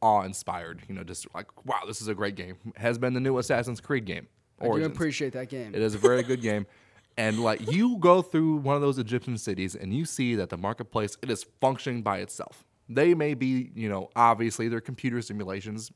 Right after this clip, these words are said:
Speaker 2: Mm-hmm.
Speaker 1: and they, you know, they don't function like we do, but they are there. They're moving their hands. They're bending over to pick things up. They're selling things. They're just not as advanced as we would be. You know what I mean?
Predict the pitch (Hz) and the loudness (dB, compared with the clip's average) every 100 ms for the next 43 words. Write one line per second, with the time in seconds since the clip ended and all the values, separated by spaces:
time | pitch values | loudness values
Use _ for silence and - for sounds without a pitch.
0 | 139 135 139 104 104 104 98 110 _ _ | -12 -6 -4 -4 -6 -8 -8 -8 _ _
1 | _ - 110 110 107 107 - 113 107 117 | _ -10 -6 -6 -8 -10 -2 0 0 -4
2 | 101 104 127 107 101 - 117 120 120 - | -4 -2 -2 -2 -2 -4 -4 -2 -4 -10
3 | _ _ _ - 107 92 107 110 131 131 | _ _ _ -2 -2 2 4 4 2 2
4 | 101 98 95 113 113 104 90 107 101 113 | 0 0 -2 -2 -2 -2 -4 -4 -2 -2
5 | 131 101 92 104 107 104 104 110 - 107 | -2 -2 -2 -2 -2 -2 -2 -4 -6 -6
6 | 101 101 - 123 - 95 95 113 101 131 | -4 -4 -4 -6 -6 -8 -8 -8 -8 -6
7 | 185 - _ _ _ _ _ _ _ - | -8 -12 _ _ _ _ _ _ _ -6
8 | 120 131 131 123 131 127 - 110 107 98 | 0 2 2 -2 2 2 2 -2 -6 -2
9 | 151 139 - 113 127 233 117 80 - - | 0 0 -2 -4 -2 -2 -2 -6 -10 -14
10 | - 104 104 104 123 196 | -14 -8 -6 -6 -6 -8